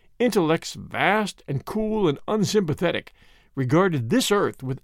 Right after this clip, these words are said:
envious eyes, and slowly and surely drew their plans against us. And early in the twentieth century came the great disillusionment.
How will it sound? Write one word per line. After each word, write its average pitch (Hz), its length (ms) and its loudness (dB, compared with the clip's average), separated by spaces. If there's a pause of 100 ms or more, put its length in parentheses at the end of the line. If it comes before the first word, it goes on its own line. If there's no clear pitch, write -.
envious 214 460 2
eyes, 113 480 -4 (480)
and 98 160 -6
slowly 175 560 2
and 175 140 0
surely 175 360 0
drew 143 220 0
their 185 140 4
plans 165 400 -2
against 160 340 0
us. - 260 -14 (920)
And 127 180 -6
early 202 300 2
in 226 80 0
the 202 80 6
twentieth 202 420 0
century 185 560 -2 (220)
came 170 180 2
the 135 80 2
great 165 320 0
disillusionment. 180 800 2